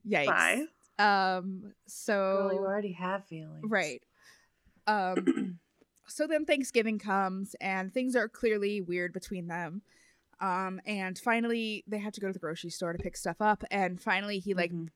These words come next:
Speaker 1: professes, like, his, that he was always really attracted to her, that he really likes her, and his, like, you know, love for her at the
Speaker 2: And
Speaker 1: grocery
Speaker 2: she's
Speaker 1: store.
Speaker 2: like, "What the fuck? You said that you weren't attracted to me." That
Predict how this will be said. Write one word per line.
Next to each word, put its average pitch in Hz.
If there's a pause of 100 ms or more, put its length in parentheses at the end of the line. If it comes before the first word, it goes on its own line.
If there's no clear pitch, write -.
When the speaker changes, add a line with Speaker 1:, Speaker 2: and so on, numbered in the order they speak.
Speaker 1:
professes, 175
like, 147
his, 160
that 180
he 185
was 180
always 202
really 175
attracted 151
to -
her, 135
that 147
he 170
really 196
likes 160
her, -
and 175
his, 170
like, 123
you 151
know, 165
love 165
for 170
her 170
at 190
the 190
Speaker 2:
And 185
Speaker 1:
grocery 190
Speaker 2:
she's 185
Speaker 1:
store. 185
Speaker 2:
like, 180 (560)
"What 202
the 196
fuck? 170
You 190
said 165
that 160
you 170
weren't 160
attracted 160
to 180
me." 160
That 151